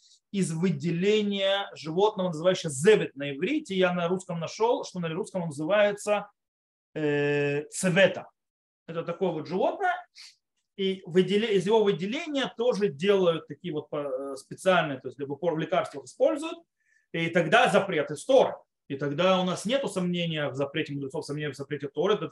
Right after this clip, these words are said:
проблема. Но это очень редкая вещь. И есть еще то, что называется кастрениум, кас-, кастореум. Кастореум сделано из выделений бобров, что тоже запрет Торы. Э, и тогда снова возвращаемся к вопросу, к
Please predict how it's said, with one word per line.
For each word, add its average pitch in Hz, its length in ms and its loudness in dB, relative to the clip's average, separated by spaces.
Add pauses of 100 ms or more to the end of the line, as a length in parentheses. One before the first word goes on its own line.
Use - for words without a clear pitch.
проблема. 131 360 -4 (100)
Но 190 80 0
это 202 100 -4
очень 220 220 -4
редкая 185 320 0
вещь. 240 260 -2 (360)
И 156 80 -4
есть 247 220 -2
еще 226 360 0
то, 180 80 -2
что 156 80 -10
называется 165 360 -2
кастрениум, 196 840 0 (160)
кас-, - 640 -8
кастореум. 190 920 2 (460)
Кастореум 214 500 2
сделано 220 500 2
из 180 120 -2
выделений 170 920 2
бобров, - 380 2 (840)
что - 180 -8
тоже 175 200 2
запрет 139 260 -8
Торы. - 200 -10 (680)
Э, 135 540 2
и 151 80 -2
тогда 151 520 4
снова 208 300 2
возвращаемся 165 800 -2
к - 20 -4
вопросу, 185 960 2
к 226 80 6